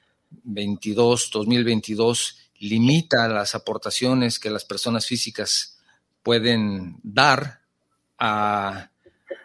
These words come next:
como, como donativos. Em, ¿cómo, cómo les cayó a ustedes?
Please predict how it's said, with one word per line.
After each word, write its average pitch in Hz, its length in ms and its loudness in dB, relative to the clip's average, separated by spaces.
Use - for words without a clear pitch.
como, 98 480 -4
como 104 240 -8
donativos. 107 880 -2
Em, 104 480 -2
¿cómo, 170 380 0
cómo 175 200 2
les 143 140 2
cayó 127 340 2
a 151 40 2
ustedes? 139 600 2